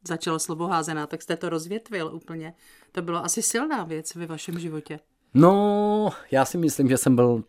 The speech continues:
Speaker 2: tak trošku nastavený člověk, který nevěděl celý život, jestli se mám zaměřit jenom čistě na tu házenou. Takže když to tak jako ještě řeknu, tak vlastně předtím jsem hrál sedm roků závodně tenis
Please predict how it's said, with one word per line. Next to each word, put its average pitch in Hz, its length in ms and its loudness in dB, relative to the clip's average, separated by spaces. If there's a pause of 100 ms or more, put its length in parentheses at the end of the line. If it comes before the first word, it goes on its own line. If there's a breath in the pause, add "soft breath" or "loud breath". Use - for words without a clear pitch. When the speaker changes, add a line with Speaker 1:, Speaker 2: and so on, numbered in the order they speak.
(100)
Speaker 2:
tak - 160 -2
trošku 131 560 4
nastavený 120 520 4
člověk, 117 340 4
který 113 760 6 (420)
nevěděl 123 680 6 (200)
celý 117 280 4
život, 113 400 2
jestli 107 280 -2
se - 120 -2
mám 107 240 4
zaměřit 110 300 4
jenom 113 140 4
čistě - 260 -2
na 110 100 4
tu 123 100 0
házenou. 117 520 6 (360 loud breath)
Takže 110 200 2
když 104 100 2
to - 60 -14
tak 107 140 2
jako 110 180 2
ještě 113 260 0
řeknu, 113 300 2
tak 110 160 0
vlastně 110 280 2
předtím 117 440 0
jsem 110 180 0
hrál 101 300 4
sedm 107 260 2
roků 104 220 2
závodně 107 300 6
tenis - 380 2